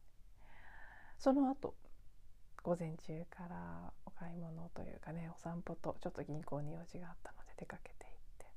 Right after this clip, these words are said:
そして午後は一件セッションを受けました。これがね、とっ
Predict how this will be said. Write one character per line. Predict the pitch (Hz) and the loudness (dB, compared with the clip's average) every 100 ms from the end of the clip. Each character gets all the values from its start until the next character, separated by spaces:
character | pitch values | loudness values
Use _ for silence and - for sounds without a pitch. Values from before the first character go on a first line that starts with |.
| - - - - - - - - - | -4 -4 -2 -2 0 -2 -2 -4 -2
そ | 202 | -4
し | - | -4
て | - 214 220 - | -4 0 0 2
午 | - 170 | 0 0
後 | 175 170 | 0 2
は | 185 202 214 247 - - - - - | 4 4 4 2 0 -2 -4 -4 -4
一 | - - | -4 -6
件 | - - | -6 -2
セ | - | 0
ッ | 185 | 0
シ | - | 0
ョ | 196 | -2
ン | |
を | - - | -4 -8
受 | - | -8
け | - | -6
ま | - | -4
し | - - | -4 -4
た。 | - - - | -4 -6 -6
こ | - | -4
れ | 190 | -4
が | 202 233 | 0 4
ね、 | 247 233 | 4 4
と | - | 0
っ | 208 | -2